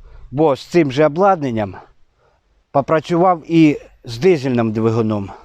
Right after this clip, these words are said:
А що саме я використовував? Які агрегати? Картополокопачка веєрна, мульчер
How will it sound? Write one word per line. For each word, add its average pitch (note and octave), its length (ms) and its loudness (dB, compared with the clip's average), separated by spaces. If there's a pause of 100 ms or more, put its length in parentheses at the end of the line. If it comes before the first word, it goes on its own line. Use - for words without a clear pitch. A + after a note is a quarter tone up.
(540)
А - 60 -4
що G#3 160 0
саме D3 360 0
я B2+ 100 2
використовував? A#2 840 -2 (760)
Які D3 260 0
агрегати? D#3+ 680 -2 (2250)
Картополокопачка D3+ 1400 -2 (540)
веєрна, B2+ 640 0 (1600)
мульчер E3 600 0